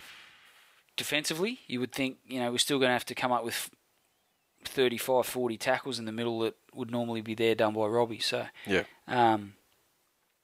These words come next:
Speaker 1: Liam Fulton's probably gonna do the bulk of them. Joel Luani's gonna have a part to play, and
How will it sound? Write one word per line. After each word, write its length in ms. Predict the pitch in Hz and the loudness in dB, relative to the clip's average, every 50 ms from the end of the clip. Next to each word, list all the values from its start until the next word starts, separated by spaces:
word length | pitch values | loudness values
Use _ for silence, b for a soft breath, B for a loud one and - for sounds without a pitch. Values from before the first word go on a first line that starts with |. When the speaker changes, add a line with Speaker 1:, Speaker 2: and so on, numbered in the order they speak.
| - - - - | -10 -10 -6 -2
Speaker 1:
Liam 220 | 127 123 120 110 | -2 0 0 0
Fulton's 300 | - - 135 - - - | -2 -4 -4 -2 -2 0
probably 200 | - 127 120 120 | 2 2 2 2
gonna 140 | 123 120 113 | 0 0 0
do 140 | 120 123 117 | 2 2 2
the 80 | 117 | 4
bulk 260 | 113 120 120 117 - | 4 4 4 4 2
of 60 | 120 120 | 2 2
them. 240 | 143 160 175 175 _ _ - - | 2 2 2 -2 _ _ -14 -4
Joel 220 | - 120 120 117 | 0 2 2 4
Luani's 380 | 113 113 117 127 131 127 120 113 | 4 2 2 2 0 0 -2 -2
gonna 120 | 120 117 113 | -4 -4 -4
have 60 | 110 | -6
a 40 | 107 | -6
part 300 | - - 123 120 117 - | -4 0 2 2 2 2
to 80 | - - | -2 -6
play, 340 | - 131 131 139 151 151 135 | -2 0 0 2 2 0 -2
and 240 | 123 117 110 - | -4 -6 -8 -12